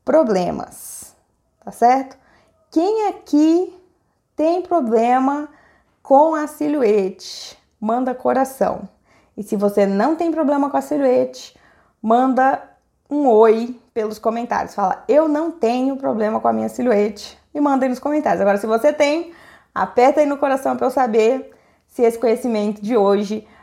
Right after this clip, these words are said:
vai ser bom pra você ou não. Deixa eu beber a minha água, que daí dá tempo de recuperar o delay aí. Eu vi que teve uma dúvida aí nos comentários.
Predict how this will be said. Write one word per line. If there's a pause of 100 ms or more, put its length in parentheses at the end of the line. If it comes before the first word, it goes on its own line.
(120)
vai
ser
bom
pra
você
ou
não.
Deixa
eu
beber
a
minha
água,
que
daí (140)
dá
tempo
de
recuperar
o
delay
aí. (3000)
Eu
vi
que
teve
uma
dúvida
aí
nos
comentários.